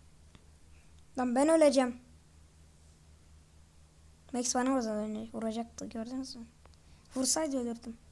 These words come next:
İşte böyle bir hainsin sen. Ondan dolayı sana güvenmiyorum hala.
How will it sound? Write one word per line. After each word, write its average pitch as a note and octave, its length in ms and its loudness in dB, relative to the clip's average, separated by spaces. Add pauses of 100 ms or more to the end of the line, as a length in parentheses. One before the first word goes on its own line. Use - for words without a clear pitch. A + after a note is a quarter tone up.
(120)
İşte - 320 -4
böyle A#3+ 240 -2
bir A3+ 40 0
hainsin A3 480 -4
sen. A#3 240 -8 (380)
Ondan C4+ 280 2
dolayı B3 180 -2
sana A#3 220 -2
güvenmiyorum A3 560 -4
hala. A3 260 -10